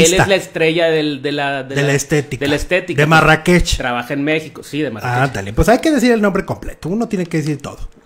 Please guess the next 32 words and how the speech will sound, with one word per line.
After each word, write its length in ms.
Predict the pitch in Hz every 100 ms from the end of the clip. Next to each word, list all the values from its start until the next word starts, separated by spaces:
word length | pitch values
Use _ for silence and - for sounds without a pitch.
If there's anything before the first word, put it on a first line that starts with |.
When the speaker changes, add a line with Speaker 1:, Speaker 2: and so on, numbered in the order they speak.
| _
Speaker 2:
Son 180 | - 175
buenísimos 480 | 185 175 156 143 120
ahí. 160 | - - - 156
Speaker 1:
Vayan 240 | 190 247
a 80 | 247
Marrakech 480 | 208 170 170 220 196
y 40 |
un 40 | 196
día 120 | 190
se 100 | 185
pueden 240 | 175 180
topar 240 | 160 147 151
al 60 |
Speaker 2:
Cuando 120 | 151
Speaker 1:
productor 320 | 139 135 156 143
Speaker 2:
vengan 100 | 147
Speaker 1:
ahí 60 | 147
Speaker 2:
a, 20 |
Speaker 1:
sentado. 460 | 151 139 135 117 - - - -
Speaker 2:
a 80 | 120
Juárez, 540 | - 160 127 120 - _ _
este, 340 | 135 - - - -
vayan 220 | 117 120
a 60 | 113
Marrakech. 400 | 101 90 - - - - - - -
Este, 640 | 131 139 127 151 151 147 143
entonces, 480 | 127 156 160 190 - - - _
él 280 | - 180 190
va 120 | 180
al 500 | 180 151 156 143 135
Paso, 420 | 131 151 147 214 196 135
cruza 180 | 147